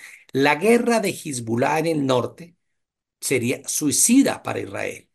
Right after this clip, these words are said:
En el dos mil seis, Hezbollah le dio sopa y seco a Hezbo-, a Israel, y ahora lo va a hacer con más capacidad. Miren, mientras Israel se defendía ante un posible ataque iraní o actuaba frente a,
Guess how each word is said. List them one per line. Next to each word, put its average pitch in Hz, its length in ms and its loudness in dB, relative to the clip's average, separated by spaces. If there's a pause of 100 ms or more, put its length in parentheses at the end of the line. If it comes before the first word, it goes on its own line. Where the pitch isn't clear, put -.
En 127 180 -2
el 117 140 -2
dos 113 200 -2
mil 196 240 -2
seis, 147 540 0 (260)
Hezbollah 117 460 -4
le 135 120 -6
dio 123 220 -6
sopa 127 400 -2
y 123 60 -4
seco - 420 -2
a 117 60 -10
Hezbo-, - 400 -14
a 104 400 -4
Israel, 110 640 -2 (200)
y 92 160 -8
ahora 95 600 0
lo 92 160 -6
va 92 80 -8
a - 40 -8
hacer 139 180 -4
con 101 160 -12
más 98 120 -8
capacidad. - 800 -8 (340)
Miren, 160 420 0 (120)
mientras 127 480 -4
Israel 123 380 -2
se 185 220 -2
defendía 143 840 -2
ante 120 220 -8
un 117 120 -8
posible 135 400 -6
ataque 135 380 -8
iraní 113 560 -6 (640)
o 131 200 2
actuaba 151 680 0
frente 101 540 -10
a, 95 300 -16